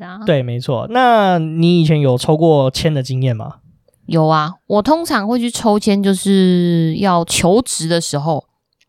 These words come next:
Speaker 2: 大部分人好像也是啊，之前我也是跟我一个学长去抽签啊。那这个学长现在在江湖上也算是小有名气啊，他在经营一个那个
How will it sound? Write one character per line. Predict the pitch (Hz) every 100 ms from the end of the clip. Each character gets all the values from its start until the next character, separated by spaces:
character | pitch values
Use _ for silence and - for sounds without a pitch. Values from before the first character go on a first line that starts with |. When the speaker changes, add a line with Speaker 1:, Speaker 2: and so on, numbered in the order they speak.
| _ _
Speaker 2:
大 | 330
部 | 311
分 | 320
人 | 165
好 | 135
像 | 190
也 | 131
是 | 123 147
啊， | 120
之 | 151
前 | 277 226
我 | 220
也 | 160
是 |
跟 | 180 190
我 | 170
一 | 135
个 | 135
学 | - 139
长 | 139 127 117
去 | 143 135
抽 | 135 123
签 | 127
啊。 | 113 120
那 | 170
这 | 175
个 | 170
学 | 156
长 | 147 131 131
现 | 139
在 | 156 151
在 | 156 151 135 - - -
江 | 185
湖 | 180
上 | 147 185
也 | 135
算 | 151 170
是 |
小 | 165 151
有 | 156
名 | 127 123
气 | 127 147
啊， | 131
他 |
在 | 147
经 | 143 151
营 | 143
一 |
个 | 131 127
那 | 135
个 | 131 123 123 123 123